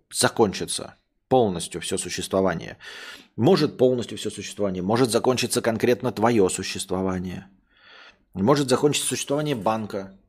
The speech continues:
Или место, где ты с-, живёшь, з-, закончится. Или твоё рабочее место исчезнет. Нельзя, про-, не понимаете, пойти тридцать лет отработать на заводе и быть уверенным, что вот на тридцать первом будет существовать. Нет, это не происходит не, не здесь, э,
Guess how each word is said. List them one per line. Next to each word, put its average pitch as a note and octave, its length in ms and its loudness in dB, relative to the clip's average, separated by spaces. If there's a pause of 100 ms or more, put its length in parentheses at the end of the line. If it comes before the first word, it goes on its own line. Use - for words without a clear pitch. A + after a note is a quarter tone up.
(360)
Или C#3 180 2
место, C3+ 340 -2
где B2+ 140 0
ты B2+ 300 0
с-, - 220 -16 (340)
живёшь, G2+ 540 0
з-, F#2 160 -8 (260)
закончится. F#2 680 -4 (320)
Или F3 100 6
твоё E3+ 220 8
рабочее E3 400 6
место A2 340 2
исчезнет. F2+ 720 -2 (300)
Нельзя, F#3 280 6
про-, E3 200 2
не C#3+ 60 0
понимаете, D3+ 380 0
пойти F3 600 0 (320)
тридцать C3+ 400 4
лет C#3+ 160 6
отработать A2+ 480 4
на G#2+ 80 2
заводе A#2 360 4
и G#2 40 2
быть G#2+ 180 0
уверенным, B2 400 2
что G2+ 340 2
вот F#2+ 300 0 (160)
на F#2+ 160 2
тридцать A2+ 300 0
первом A2+ 260 6
будет G#2 200 0
существовать. G#2 580 -2
Нет, C#3+ 320 4
это C#3 120 -2
не D3 100 0
происходит E3 360 2
не, F3+ 140 4
не F#3+ 160 6
здесь, D3+ 560 0
э, G2+ 160 0